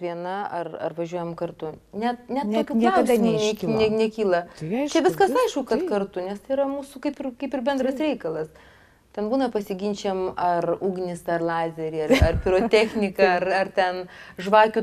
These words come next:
Speaker 1: takas trijų kilometrų. Kartais
Speaker 2: Vis tik, ar
Speaker 1: išgirstu
Speaker 2: bus du kilometrai ir trys kilometrai? Vat niekaip negalim apsispręsti.
Speaker 1: <laughs>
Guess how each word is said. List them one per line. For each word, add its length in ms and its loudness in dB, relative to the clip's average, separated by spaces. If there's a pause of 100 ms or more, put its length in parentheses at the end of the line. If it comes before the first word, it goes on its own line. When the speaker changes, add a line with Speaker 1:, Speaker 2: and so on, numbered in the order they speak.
Speaker 1:
takas 400 4
trijų 400 -2
kilometrų. 720 0 (1040)
Kartais 240 -6
Speaker 2:
Vis 160 -2
tik, 80 0
ar 160 4
Speaker 1:
išgirstu 80 0
Speaker 2:
bus 160 2
du 160 0
kilometrai 480 2
ir 80 -2
trys 240 -2
kilometrai? 560 -4
Vat 160 4
niekaip 320 6
negalim 480 8
apsispręsti. 800 8
Speaker 1:
<laughs> 600 4